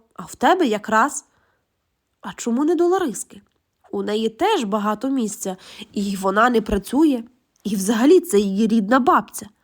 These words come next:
«Ти що, очманіла?» заволала Лариса. «Я взагалі-то одружена,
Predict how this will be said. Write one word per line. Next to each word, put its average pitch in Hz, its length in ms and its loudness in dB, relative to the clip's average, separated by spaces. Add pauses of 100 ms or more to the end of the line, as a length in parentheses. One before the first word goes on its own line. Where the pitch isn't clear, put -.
(680)
«Ти 330 120 2
що, 381 240 4
очманіла?» 294 840 0 (300)
заволала 262 520 2
Лариса. 247 500 -4 (460)
«Я 233 240 0
взагалі-то 247 520 2
одружена, 226 640 2